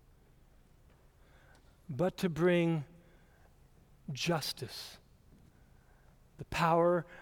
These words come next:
of the gospel to bring reconciliation, the power of the gospel to bring people together that normally would never come together,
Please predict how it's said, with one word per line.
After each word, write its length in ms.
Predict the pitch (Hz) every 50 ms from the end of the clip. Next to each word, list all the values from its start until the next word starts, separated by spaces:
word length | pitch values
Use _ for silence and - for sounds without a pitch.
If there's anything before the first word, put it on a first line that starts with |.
| - -
of 160 | - 180 165 143
the 120 | 170 170
gospel 520 | 156 190 190 190 165 - - - 190 180 170
to 140 | - - 170
bring 440 | 143 147 170 180 180 175 170 165 - - - - - - -
reconciliation, 1200 | - 143 190 202 190 - 196 190 160 - - 208 190 185 170 170 175 175 170 - - - 147 156
the 80 | 160 160
power 440 | - - 185 190 196 208 214 214 214
of 100 | 190 180
the 100 | 196 175
gospel 720 | 147 196 190 190 202 185 - - - 196 185 185 175 - - - - - -
to 120 | - 202 165
bring 500 | - 165 175 208 226 240 240 247 240 - - - - -
people 360 | - 240 254 214 - 226 233
together 640 | - - 214 190 143 - 208 208 226 214 196 190 180
that 220 | 156 196 185 170
normally 440 | 160 160 208 233 240 226 226 220 214
would 220 | 202 190 175 165
never 460 | 196 202 240 277 269 262 214 262 226
come 320 | - - 214 226 233 220 202
together, 580 | - 202 156 - 175 185 190 147 143 131 123